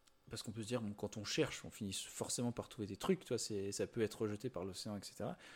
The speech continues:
Sauf que, bah, ce pot de crème, c'est un peu un truc un peu particulier, c'est qu'à cette époque-là, euh, euh, si tu veux, les femmes, elles, c'est une crème qu'elles, elles mettaient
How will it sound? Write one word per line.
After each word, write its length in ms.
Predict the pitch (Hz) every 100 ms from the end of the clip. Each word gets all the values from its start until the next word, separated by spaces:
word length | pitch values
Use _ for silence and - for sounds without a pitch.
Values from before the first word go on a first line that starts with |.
| - -
Sauf 180 | - 139
que, 100 | -
bah, 140 | 117 95
ce 160 | -
pot 140 | 185 131
de 80 |
crème, 180 | - 175
c'est 120 | -
un 60 | 104
peu 320 | 113 160 156
un 280 | 123 117 110
truc 200 | - 127
un 60 | 110
peu 120 | 120
particulier, 560 | 117 - - 113 139 175
c'est 160 | 127
qu'à 120 | 113
cette 120 | 107 -
époque-là, 500 | - 104 139 175 -
euh, 240 | 135 113 110 104 104 117 - - - - - _ -
euh, 180 | 107 107
si 60 |
tu 100 | -
veux, 40 | 151
les 120 | 113
femmes, 420 | - 151 175 165 -
elles, 300 | 123 113 -
c'est 160 | - 123
une 100 | 113
crème 280 | - 170 165
qu'elles, 240 | 135 117 -
elles 80 | 113
mettaient 560 | 110 123 - 160 190